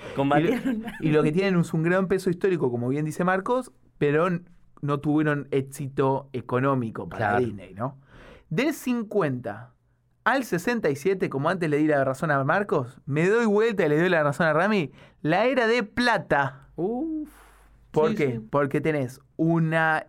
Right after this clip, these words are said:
Speaker 2: línea, vuelve el presupuesto, termina la Segunda Guerra Mundial, vuelve el presupuesto, vuelven los largometrajes, Disney se inspira, Walt Disney se inspira, y tenés Cenicienta,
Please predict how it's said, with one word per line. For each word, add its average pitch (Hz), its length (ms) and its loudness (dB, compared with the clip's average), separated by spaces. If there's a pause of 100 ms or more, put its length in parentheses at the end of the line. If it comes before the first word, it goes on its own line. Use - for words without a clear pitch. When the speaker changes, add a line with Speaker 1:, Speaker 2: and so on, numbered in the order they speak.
Speaker 2:
línea, 170 460 -2
vuelve 202 380 2
el 180 180 0
presupuesto, 170 640 -4
termina 131 280 -4
la 123 80 -2
Segunda 135 240 -4
Guerra 135 160 0
Mundial, 156 400 -6
vuelve 170 320 0
el 165 100 0
presupuesto, 180 840 -4
vuelven 180 440 0
los 160 140 2
largometrajes, 175 880 -2 (440)
Disney 156 340 -2
se 160 140 -4
inspira, 190 440 -2
Walt 147 320 0
Disney 143 240 -4
se 139 120 -8
inspira, 190 440 -4 (400)
y 139 120 -4
tenés 135 240 0
Cenicienta, 131 720 -6